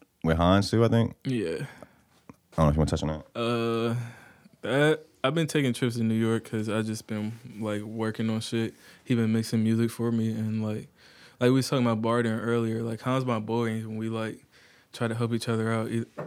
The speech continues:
Speaker 2: like, however we can, so type shit. Like, I was like, "L-, mix my tape, bro. I'll pay you, like, whatever. Like, just let me know." And he was like, "Nah, just shoot some vids for me."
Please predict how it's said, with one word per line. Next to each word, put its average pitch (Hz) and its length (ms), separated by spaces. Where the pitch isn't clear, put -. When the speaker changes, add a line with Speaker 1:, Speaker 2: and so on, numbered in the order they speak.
Speaker 2:
like, 113 200
however 113 320
we 113 140
can, 117 340
so 113 180
type 113 300
shit. 113 360
Like, 107 260
I 110 80
was 110 180
like, 107 200
"L-, 117 180
mix 117 280
my 113 120
tape, 117 280
bro. 113 260
I'll 113 140
pay 113 200
you, 110 160
like, 107 140
whatever. 104 420
Like, 101 240
just 110 160
let 110 120
me 117 100
know." 113 260
And 120 80
he 113 120
was 110 180
like, 104 220
"Nah, 113 200
just 113 220
shoot 117 140
some 113 180
vids 113 220
for 110 80
me." 113 240